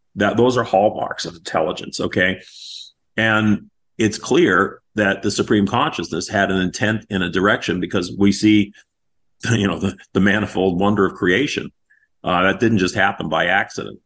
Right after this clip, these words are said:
You know, that was, that was, uh, that was, uh, in, you know, intentional. Um, now, I don't wanna get into, I, I can get into some realms that are a little complicated here by saying that, um,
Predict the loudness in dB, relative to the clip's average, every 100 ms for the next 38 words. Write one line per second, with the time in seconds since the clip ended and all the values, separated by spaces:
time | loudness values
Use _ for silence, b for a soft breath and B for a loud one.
0 | _ -12 -8 -2 -2 0 -2 0 -2 -2
1 | -4 -2 -2 -2 -4 -4 -2 -2 -2 -4
2 | -4 -4 -4 -4 -4 -4 -4 -2 -4 -4
3 | -4 -4 -8 -10 _ B B B _ _
4 | -2 0 0 -4 -8 _ _ _ _ _
5 | _ -2 2 2 2 0 -2 -2 0 2
6 | 0 0 0 -2 -2 -4 -4 -6 -4 -4
7 | -2 -4 -2 0 0 0 -4 -4 -4 -4
8 | -2 -2 -2 -2 -2 -2 -4 -4 -4 -2
9 | -4 -4 -2 -2 -2 -2 -2 B B B
10 | B -4 -2 0 0 2 2 0 -2 -2
11 | -4 -2 -2 -2 -6